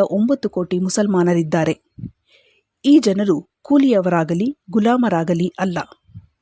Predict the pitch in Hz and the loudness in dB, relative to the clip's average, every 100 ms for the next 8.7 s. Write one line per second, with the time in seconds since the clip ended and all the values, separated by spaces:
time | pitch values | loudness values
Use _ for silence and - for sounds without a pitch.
0 | _ _ _ _ _ 233 240 311 302 247 | _ _ _ _ _ -2 -2 -2 -2 -2
1 | 220 196 185 - 175 170 196 - - _ | -4 -2 -4 -4 -6 -6 -4 -6 -8 _
2 | _ _ - 294 349 349 - 196 185 202 | _ _ 0 2 2 -2 -2 -2 0 -2
3 | 262 208 233 262 240 175 170 160 185 196 | -2 -2 -2 -2 -2 -4 -4 -2 -2 -2
4 | - _ _ _ - 214 226 190 170 160 | -4 _ _ _ -2 0 0 -2 -2 -2
5 | 180 - _ _ _ - 202 175 175 - | -4 -6 _ _ _ -10 -10 -4 -4 -6
6 | _ _ - 233 294 277 196 180 190 190 | _ _ -6 -4 -2 -2 -2 0 -2 -2
7 | 190 285 240 180 165 175 170 170 170 - | -2 -2 -2 -2 -2 -2 -2 -2 -4 -4
8 | 175 175 165 175 165 - 175 | -4 -2 -4 -4 -6 -6 -12